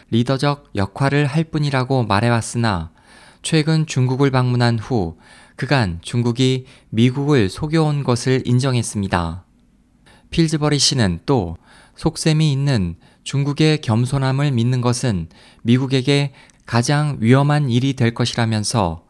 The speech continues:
미국은 그들의 전략을 제대로 알지 못한 채 패배하고 있다고 강조했습니다.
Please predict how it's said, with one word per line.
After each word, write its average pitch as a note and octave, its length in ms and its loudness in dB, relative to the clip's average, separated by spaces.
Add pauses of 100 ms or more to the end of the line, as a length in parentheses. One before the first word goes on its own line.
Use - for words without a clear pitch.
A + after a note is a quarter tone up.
(560)
미국은 B2+ 580 2 (220)
그들의 D3 380 2
전략을 B2+ 680 0 (280)
제대로 C3+ 500 2
알지 A2 320 0
못한 B2 360 -2
채 G2 360 -2 (240)
패배하고 D3 560 0
있다고 A#2+ 340 -2
강조했습니다. G2 960 -2